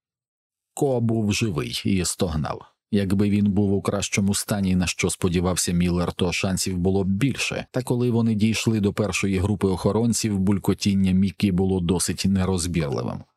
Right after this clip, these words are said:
«Агов!» — закричав Міллер, «тут потрібна допомога!» Четверо охоронців біля рампи перезирнулись і посунули до них. Цікавість перемогла всі базові операційні навички. Ко важив небагато, але Голден дихав важко, і Міллер також.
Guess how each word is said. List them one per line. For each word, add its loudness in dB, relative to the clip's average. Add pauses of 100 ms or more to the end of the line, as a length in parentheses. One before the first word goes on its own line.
(540)
«Агов!» — 0
закричав -2
Міллер, 0
«тут -2
потрібна 0
допомога!» 0 (840)
Четверо 0
охоронців 0
біля 2
рампи 2
перезирнулись 2
і 0
посунули 2
до 2
них. -4 (260)
Цікавість -2
перемогла 0
всі -2
базові 0
операційні 0
навички. -4 (760)
Ко -2
важив 0
небагато, 0
але 0
Голден 2
дихав 0
важко, -2
і -4
Міллер 0
також. -6